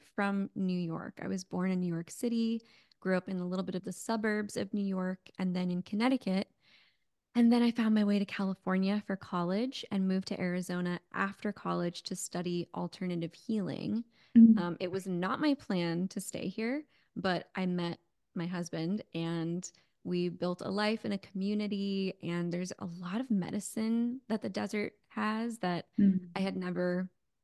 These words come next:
Speaker 1: been exposed to before in my life. So to be in the medicine of the desert for the last ten years has felt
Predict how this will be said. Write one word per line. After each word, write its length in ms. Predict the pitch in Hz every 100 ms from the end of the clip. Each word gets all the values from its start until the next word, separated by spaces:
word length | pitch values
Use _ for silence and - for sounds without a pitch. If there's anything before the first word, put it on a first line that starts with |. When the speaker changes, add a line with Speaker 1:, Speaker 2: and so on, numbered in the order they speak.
| -
Speaker 1:
been 160 | 185 180
exposed 640 | - - 170 170 175 -
to 400 | 185 170 165 175 _
before 340 | 190 - 165 165
in 100 | 202
my 180 | 214 226
life. 340 | 233 269 302 -
So 320 | - 180 175
to 160 | -
be 400 | 175 185 180 180 - - _ _
in 140 | 202 202
the 80 | 202
medicine 640 | 175 190 - 190 185 190 -
of 120 | 180
the 120 | 175
desert 520 | 165 160 196 240 - _ _ _ _
for 80 | 175
the 80 | 175
last 340 | 175 160 -
ten 280 | - 180 175
years 300 | 165 170 196
has 220 | 190 175 -
felt 460 | 170 160 - -